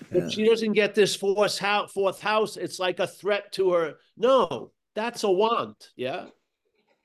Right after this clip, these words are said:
Speaker 1: Now, the
Speaker 2: Yeah.
Speaker 1: person on the street, it's a need. They need to find shelter. It's fucking freezing and it's raining.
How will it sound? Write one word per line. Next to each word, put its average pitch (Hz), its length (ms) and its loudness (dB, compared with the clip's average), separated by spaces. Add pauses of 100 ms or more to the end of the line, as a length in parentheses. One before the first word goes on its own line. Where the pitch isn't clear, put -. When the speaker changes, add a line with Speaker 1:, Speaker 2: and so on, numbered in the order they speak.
(200)
Speaker 1:
Now, 165 180 0
the 175 120 2
Speaker 2:
Yeah. 107 140 -2
Speaker 1:
person 233 400 2
on 190 140 2
the 160 100 0
street, 233 420 -2
it's 151 200 -4
a 143 80 2
need. 160 460 -4 (640)
They 156 180 2
need 214 260 0
to 185 100 4
find 180 340 2
shelter. 220 500 0
It's 123 100 -12
fucking 170 380 -4
freezing 185 640 0
and 151 80 0
it's 147 240 -6
raining. 160 460 -2